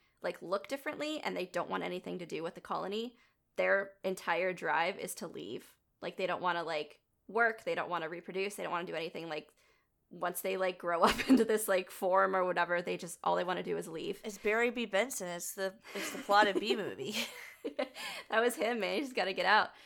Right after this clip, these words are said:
Speaker 1: It's time to fuck somewhere else. But,
Speaker 2: He's
Speaker 1: um,
Speaker 2: gotta fuck that human woman. <laughs>
Speaker 1: gotta get out of there and spread his genes. You know
Speaker 2: Time
Speaker 1: how it
Speaker 2: to
Speaker 1: be.
Speaker 2: jet.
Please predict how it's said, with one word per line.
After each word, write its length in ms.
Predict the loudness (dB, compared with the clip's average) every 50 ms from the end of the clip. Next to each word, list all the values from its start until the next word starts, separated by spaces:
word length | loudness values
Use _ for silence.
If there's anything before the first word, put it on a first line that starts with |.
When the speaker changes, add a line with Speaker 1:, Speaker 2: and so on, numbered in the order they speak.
| -20 -20 -20 -20 -20 _
Speaker 1:
It's 140 | -20 -14
time 240 | -2 2 2 4 4
to 40 | 0
fuck 280 | -2 0 0 0 0 -2
somewhere 240 | -6 -4 -4 -2 -2
else. 300 | -2 -2 -4 -6 -10 -4 _
But, 220 | 2 2 2 2
Speaker 2:
He's 140 | 4 4 4
Speaker 1:
um, 120 | 4 4 6
Speaker 2:
gotta 180 | 6 4 4
fuck 260 | 6 4 2 2 4
that 260 | 4 6 6 6 4 0
human 460 | -4 -4 -4 -2 0 -2 -4 -4 -6
woman. 400 | -6 -6 -4 -4 -4 -6 -6 -6 -8 -10 -10
<laughs> 160 | -12 -4 2
Speaker 1:
gotta 220 | 4 6 6 8 8
get 100 | 8 8
out 140 | 10 8 8
of 60 | 8
there 180 | 8 10 10 10
and 80 | 8
spread 220 | 6 2 2 4 4
his 180 | 4 2 0
genes. 420 | -4 -4 -2 0 0 0 0 2 2
You 60 | 2
know 140 | 2 4 4
Speaker 2:
Time 100 | 4 4
Speaker 1:
how 80 | 4
it 60 | 2
Speaker 2:
to 40 | 2
Speaker 1:
be. 200 | 2 2 0 4
Speaker 2:
jet. 340 | 6 6 8 8 6 4 2